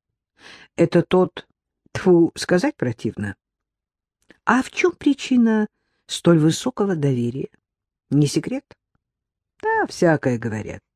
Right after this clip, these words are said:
Опять же, сказать противно, но я думаю, просто этому Позднякову стукач нужен".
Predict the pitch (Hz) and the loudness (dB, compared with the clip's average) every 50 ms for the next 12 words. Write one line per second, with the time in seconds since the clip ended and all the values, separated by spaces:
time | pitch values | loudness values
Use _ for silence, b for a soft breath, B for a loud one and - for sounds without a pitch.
0 | - - _ _ _ _ _ _ _ _ B B B B B - 180 - 240 233 | -20 -20 _ _ _ _ _ _ _ _ B B B B B -2 -2 0 0 0
1 | 214 - 185 175 170 165 160 147 - - _ _ _ _ _ _ _ _ _ _ | 0 0 0 0 2 2 2 0 -2 -6 _ _ _ _ _ _ _ _ _ _
2 | _ _ - - - 143 123 117 135 143 - - 151 135 131 - - 190 165 170 | _ _ -12 -6 -4 -2 -2 -2 -4 -4 -4 -2 -4 -4 -2 0 0 0 2 4
3 | 151 156 190 214 240 254 226 180 175 170 175 170 160 156 160 - _ _ _ _ | 4 4 4 4 2 2 2 2 4 4 4 4 4 2 0 -4 _ _ _ _
4 | _ _ _ _ - _ _ _ _ - 170 175 185 175 165 - - 156 151 143 | _ _ _ _ -20 _ _ _ _ 0 2 4 4 4 2 2 2 0 2 2
5 | 156 143 147 143 139 - 143 120 135 139 135 - - 143 147 139 139 139 - _ | 2 2 2 2 2 0 0 2 2 2 2 0 0 -2 0 0 0 -2 -4 _
6 | - - - - 196 - - 302 285 - - - 120 117 104 95 98 90 101 101 | -10 -12 -8 -6 -6 -4 -4 -6 -6 -6 -6 -6 -6 -6 -6 -8 -12 -18 -20 -20